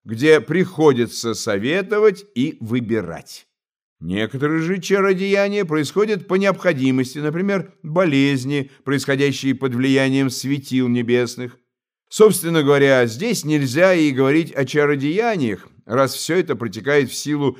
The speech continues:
необходимости. Далее. Если люди – околдовываются с Божьего попущения, то возникает вопрос,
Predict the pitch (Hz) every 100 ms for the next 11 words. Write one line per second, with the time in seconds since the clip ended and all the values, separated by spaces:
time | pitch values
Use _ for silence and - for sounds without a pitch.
0 | - 107 123 127 120 123 113 101 82 -
1 | - - _ _ _ _ - 127 113 82
2 | 62 _ _ 73 87 160 214 - 196 185
3 | 127 101 - _ _ - 120 156 160 139
4 | 208 220 202 196 160 175 147 123 120 151
5 | 170 143 120 120 104 107 120 214 269 190
6 | 117 - - 143 127 139 180 220 220 233
7 | 240 254 240 -